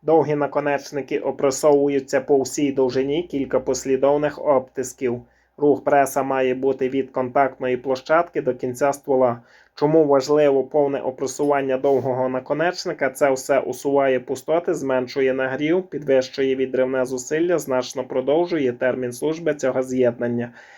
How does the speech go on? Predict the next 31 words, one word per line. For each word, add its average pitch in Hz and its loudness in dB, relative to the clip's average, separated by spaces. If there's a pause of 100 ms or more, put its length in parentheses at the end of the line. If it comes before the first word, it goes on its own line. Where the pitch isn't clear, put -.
(160)
Такий 143 0
ще 143 0
момент, 139 0
якщо 147 2
опресувати 135 0
довгий 135 0
наконечник 131 -6
лише 131 0
в 131 4
одному 131 0
чи 131 -10
двох 127 -2
місцях, 156 -2
ви 143 -2
фактично 131 -4
зробите 127 0
з 127 -10
нього 127 0
короткий 151 0
і 131 -6
втратите 139 -2
всі 120 -6
його 135 0
переваги. 131 0 (160)
Тепер, 156 2
як 151 2
безпечно 151 -2
з'єднати 147 -2
алюміній 143 0
із 160 -6
міддю? 123 0